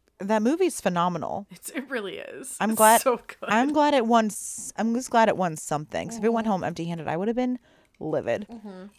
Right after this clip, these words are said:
Speaker 2: And, like, I've kinda learned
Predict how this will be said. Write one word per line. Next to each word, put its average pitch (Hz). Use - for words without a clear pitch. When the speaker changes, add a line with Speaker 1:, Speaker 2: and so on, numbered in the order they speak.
Speaker 2:
And, 247
like, 254
I've 285
kinda 415
learned 202